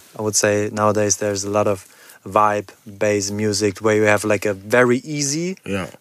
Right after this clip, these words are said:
Speaker 1: um, step into it, let's say.
Speaker 2: All right, so there's one artist who I'm a big fan of from this generation of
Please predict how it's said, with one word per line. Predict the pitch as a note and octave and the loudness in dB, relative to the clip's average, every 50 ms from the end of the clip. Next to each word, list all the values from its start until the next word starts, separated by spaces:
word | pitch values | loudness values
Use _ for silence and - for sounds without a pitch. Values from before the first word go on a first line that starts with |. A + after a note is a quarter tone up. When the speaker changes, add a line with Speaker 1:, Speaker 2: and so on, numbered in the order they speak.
| _ - | _ -2
Speaker 1:
um, | A#2+ A#2+ A2 A2 A2 A2 G#2+ G#2+ G#2+ G#2 G#2+ - _ _ _ _ _ _ _ _ _ _ _ _ _ _ _ _ _ - - - _ _ | 2 4 4 4 4 2 0 -2 -4 -8 -10 -16 _ _ _ _ _ _ _ _ _ _ _ _ _ _ _ _ _ -20 -20 -20 _ _
step | - - - - B2 A2 G#2+ - - - - - - - - | -2 -2 0 2 2 2 2 0 -6 -20 -20 -20 -14 -8 -6
into | B2+ A#2 A2 - A2 G#2 | -6 -4 -4 -4 -4 -6
it, | G2 F#2+ - - _ _ - | -6 -8 -12 -18 _ _ -10
let's | G2+ G2 F#2 - | -8 -6 -6 -6
say. | - G2+ G2 G2 - _ _ _ _ _ _ _ _ _ _ - - - | -6 -6 -8 -10 -14 _ _ _ _ _ _ _ _ _ _ -16 -4 0
Speaker 2:
All | A2+ A#2 A2+ | 2 2 4
right, | G#2 G2 G2 F2+ E2 - | 2 0 -4 -6 -6 -4
so | - - A2+ G#2 G#2+ G#2 G2 F2+ - _ _ _ _ _ _ _ _ _ _ _ _ _ _ _ _ - | -2 -2 0 -2 -2 -2 -6 -8 -12 _ _ _ _ _ _ _ _ _ _ _ _ _ _ _ _ -10
there's | G#2+ G#2+ C#3+ D#3+ D3+ A2+ | -4 -2 0 0 0 -2
one | A2+ C3 C3+ B2+ - | 0 0 0 0 2
artist | G#2+ A#2 A#2 A2 G#2+ G#2+ - - | 2 2 2 2 0 -2 -2 -2
who | A#2 G#2+ | 0 0
I'm | G2+ G2 G2 | 0 0 0
a | F#2+ | -2
big | E2+ - G2 G2+ F#2 | -4 -2 -4 -4 -4
fan | - - G#2 F#2+ F#2 F2 E2 | -4 -4 -2 0 0 0 0
of | E2 D#2 D2 - | -2 -4 -6 -6
from | - - F2+ E2+ E2+ | -6 -4 -4 -2 0
this | F#2+ F2+ - | 0 0 0
generation | - - G2+ F#2+ F2+ F2 E2 F2+ F2+ F2+ E2+ - - F2+ E2+ | 0 0 0 0 0 0 -2 0 0 0 0 0 -2 -2 -4
of | E2+ E2+ D#2+ | -6 -8 -8